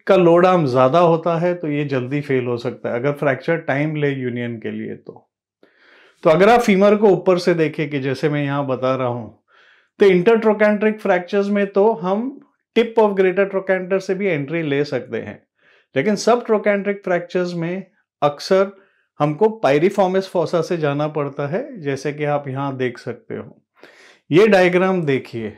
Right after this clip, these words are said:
अगर आप लैटरल एंट्री पॉइंट करते हो, तो जब आप नेल को डिस्टल फ्रैगमेंट में डालते हो तो नेक वारस में झुक जाता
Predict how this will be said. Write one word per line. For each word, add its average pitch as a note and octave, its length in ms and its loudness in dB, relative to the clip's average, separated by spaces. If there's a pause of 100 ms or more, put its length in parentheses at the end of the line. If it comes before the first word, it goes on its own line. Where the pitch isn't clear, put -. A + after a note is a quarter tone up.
अगर D#3 280 2
आप F#3+ 160 4
लैटरल C3+ 420 4
एंट्री F#3+ 280 -2
पॉइंट F#3+ 300 -2
करते D#3+ 400 -2
हो, C3+ 340 -4 (380)
तो C#3+ 100 -2
जब D#3+ 300 2
आप F3+ 320 0 (360)
नेल D#3 280 4
को F#3+ 140 2
डिस्टल F3+ 400 0
फ्रैगमेंट F3+ 560 -2
में F#3 140 -4
डालते D#3+ 380 0
हो E3 140 -2
तो C#3 120 -6
नेक D3 320 -4
वारस C#3 440 0
में F3+ 140 -4
झुक D3 200 -6
जाता C3 380 -4